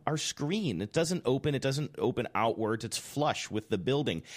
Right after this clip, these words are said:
Somehow the winds have ripped this, this kitchen screen, and it's flapping in the wind, and I'm, and, and gusts of wind are still coming, and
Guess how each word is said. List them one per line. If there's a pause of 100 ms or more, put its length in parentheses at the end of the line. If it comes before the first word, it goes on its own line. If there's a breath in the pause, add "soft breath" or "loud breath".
(140 loud breath)
Somehow
the
winds
have
ripped
this,
this
kitchen
screen,
and
it's
flapping
in
the
wind,
and
I'm,
and,
and
gusts
of
wind
are
still
coming,
and